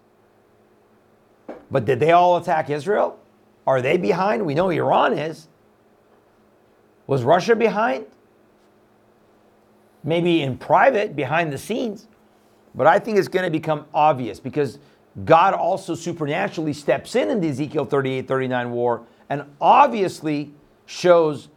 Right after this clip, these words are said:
that he's not going to allow Israel to be destroyed. That's supernatural. So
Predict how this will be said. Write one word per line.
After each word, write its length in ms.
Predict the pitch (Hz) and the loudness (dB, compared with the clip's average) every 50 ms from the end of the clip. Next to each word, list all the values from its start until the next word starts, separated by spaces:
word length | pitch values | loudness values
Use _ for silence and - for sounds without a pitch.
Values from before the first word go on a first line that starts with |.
| _ _ _ - | _ _ _ -8
that 220 | 110 117 147 147 127 | -2 2 2 2 2
he's 200 | 120 151 156 139 | 0 -4 -2 2
not 260 | 139 160 156 160 160 | 4 4 4 4 2
going 180 | 156 156 151 | 0 -4 -4
to 120 | 135 151 143 | 0 0 0
allow 280 | 135 135 139 143 139 | 2 2 2 2 2
Israel 300 | 139 135 123 113 139 131 | 2 0 -2 -2 -2 -2
to 80 | 110 123 | -2 -4
be 120 | 117 123 | -6 -6
destroyed. 480 | 117 113 110 - - 135 135 120 90 73 - _ _ _ _ _ _ _ _ _ _ _ _ _ _ _ _ _ _ _ _ _ _ _ _ _ _ _ _ _ _ _ _ _ _ _ _ _ _ _ _ _ _ _ _ _ _ - | -8 -8 -10 -6 0 2 2 2 0 -2 -8 _ _ _ _ _ _ _ _ _ _ _ _ _ _ _ _ _ _ _ _ _ _ _ _ _ _ _ _ _ _ _ _ _ _ _ _ _ _ _ _ _ _ _ _ _ _ -8
That's 340 | - 95 160 190 208 208 - | -2 2 4 4 4 2 0
supernatural. 720 | - 175 160 - 143 139 127 113 110 104 - - - - _ _ _ _ _ _ _ _ _ _ _ _ _ _ _ _ _ _ _ _ _ _ _ _ _ _ _ _ _ _ _ _ _ _ _ _ _ _ _ _ _ _ _ _ _ _ _ _ _ _ _ _ _ _ _ | -2 -2 0 0 -2 -4 -6 -6 -12 -14 -16 -18 -20 -20 _ _ _ _ _ _ _ _ _ _ _ _ _ _ _ _ _ _ _ _ _ _ _ _ _ _ _ _ _ _ _ _ _ _ _ _ _ _ _ _ _ _ _ _ _ _ _ _ _ _ _ _ _ _ _
So 640 | - - - 160 151 147 143 139 135 135 123 - | -10 -2 2 4 4 6 6 4 4 2 0 -4